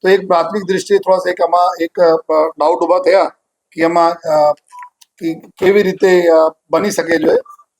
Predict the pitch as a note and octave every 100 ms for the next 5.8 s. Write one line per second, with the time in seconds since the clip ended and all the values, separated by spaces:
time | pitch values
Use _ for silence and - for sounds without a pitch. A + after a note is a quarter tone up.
0 | - D#3 F#3+ G3 G3+ F#3+ G3 F#3+ G3 G3+
1 | - G3 F#3 F#3+ F#3+ F#3+ F3+ F3+ F3+ D#3+
2 | F#3+ F#3+ G3 G3+ - D3+ E3+ F3+ F3+ F#3
3 | F#3 D#3+ D#3+ E3+ - F3+ E3 D#3 F#3+ E3+
4 | - _ _ _ - D#3+ F3 E3 E3 D3+
5 | D3 C#3+ _ C#3+ D#3+ E3+ G3 F#3+